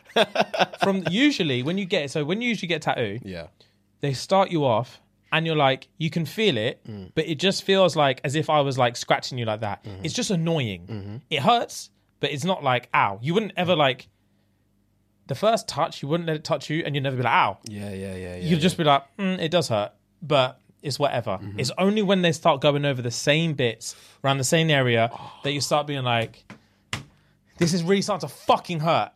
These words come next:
Speaker 2: Like, the neck, bro. So let me paint a picture for you. I had to get topless.
Speaker 1: Yeah.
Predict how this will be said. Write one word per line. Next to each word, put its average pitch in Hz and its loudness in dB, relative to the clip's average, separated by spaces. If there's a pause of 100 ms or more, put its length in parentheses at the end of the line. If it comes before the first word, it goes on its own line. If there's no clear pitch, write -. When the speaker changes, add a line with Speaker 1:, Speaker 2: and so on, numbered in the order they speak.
Speaker 2:
Like, 147 -6 (500)
the 143 -2
neck, 220 2 (480)
bro. 185 4
So - 0
let 170 2
me 190 2
paint 170 -2
a 165 -2
picture 147 -4
for 113 -8
you. 104 -4
I 117 0
had 135 -2
to 156 -8
get 175 -8
topless. 151 -2
Speaker 1:
Yeah. 95 -14